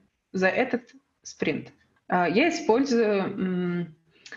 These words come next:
более грубую формулировку, когда уже ничего не помогает. Я спрашиваю: «Хорошо, вот ты говоришь, что у тебя пять задач. Их все очень важно сделать, а команда у тебя одна. Да? А, тебе нужно выбрать,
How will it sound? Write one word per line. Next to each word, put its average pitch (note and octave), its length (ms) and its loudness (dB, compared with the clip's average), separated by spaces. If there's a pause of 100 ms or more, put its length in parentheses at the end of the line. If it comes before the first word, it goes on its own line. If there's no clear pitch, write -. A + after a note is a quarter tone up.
(460)
более B3+ 260 2
грубую G#3+ 300 2
формулировку, F#3+ 680 2
когда F#3+ 280 2
уже F#3 240 0
ничего A3 320 2
не F#3 80 0
помогает. F3+ 680 2
Я G#3 120 0
спрашиваю: F#3+ 420 0
«Хорошо, A#3 560 2 (260)
вот G3 200 -2 (200)
ты D4 100 4
говоришь, B3+ 300 2
что - 120 -6
у - 40 -12
тебя A#3+ 160 2
пять A#3 240 0
задач. D#3+ 520 -2 (140)
Их D4+ 160 4
все C#4+ 180 2
очень B3+ 280 2
важно G#3+ 320 4
сделать, C#3 400 0 (400)
а - 120 -4
команда B3 380 4
у - 20 -2
тебя G3 200 2
одна. F#3 340 -2 (260)
Да? G#3+ 380 0 (220)
А, - 60 -8
тебе D4 220 2
нужно C#4 240 2
выбрать, G3 560 -2